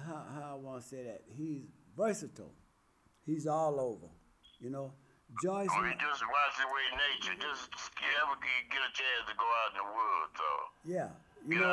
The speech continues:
Speaker 2: out of town and go in the rural area
Speaker 1: you
Speaker 2: and
Speaker 1: know,
Speaker 2: watch.
Speaker 1: yeah.
Speaker 2: Watch nature.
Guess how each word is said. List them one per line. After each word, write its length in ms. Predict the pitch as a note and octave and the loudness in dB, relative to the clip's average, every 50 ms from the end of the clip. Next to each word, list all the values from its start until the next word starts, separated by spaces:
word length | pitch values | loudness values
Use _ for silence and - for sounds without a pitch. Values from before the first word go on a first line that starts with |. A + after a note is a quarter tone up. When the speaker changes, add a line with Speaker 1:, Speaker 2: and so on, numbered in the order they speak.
| A#2 A2 | 4 4
Speaker 2:
out 20 | G#2+ | 2
of 60 | G2 - | -2 0
town 320 | B2+ B2 A#2+ A2+ G#2+ G#2 G2 F#2 | 0 4 4 6 6 6 4 2
and 80 | F#2+ F#2 | 0 0
go 160 | - G2+ G#2 G#2 G2+ G2 | 0 2 2 2 2 2
in 60 | F#2+ F2+ | 0 0
the 120 | F2 E2+ D#2+ E2 | -2 -4 -4 -4
rural 380 | E2+ F#2+ A2 B2+ B2 A#2 A2 G#2 | -4 0 2 4 4 4 4 4
area 360 | G2+ G2 G2 F2+ E2+ D#2+ - - - - _ _ _ _ _ - | 4 2 2 2 0 -2 -4 -8 -14 -20 _ _ _ _ _ -4
Speaker 1:
you 80 | - F#3 | 0 2
Speaker 2:
and 160 | F#3+ F#3+ E3+ | 2 2 2
Speaker 1:
know, 0 | |
Speaker 2:
watch. 400 | - B2+ B2 G#2 F#2 - - - - - - - - D#3 | 2 2 2 2 0 0 -4 -10 -10 -12 -18 -20 -10 -4
Speaker 1:
yeah. 260 | F3+ F#3 D#3 A#2 F2+ | -2 -2 -2 -2 -4
Speaker 2:
Watch 380 | - G2+ G#2+ A#2+ C3 C3+ B2+ - - B2+ | -6 -6 -2 0 2 2 0 -2 -4 -4
nature. 400 | C3 C3+ B2+ A#2 - - - - | -2 -2 -2 -2 -4 -6 -8 -8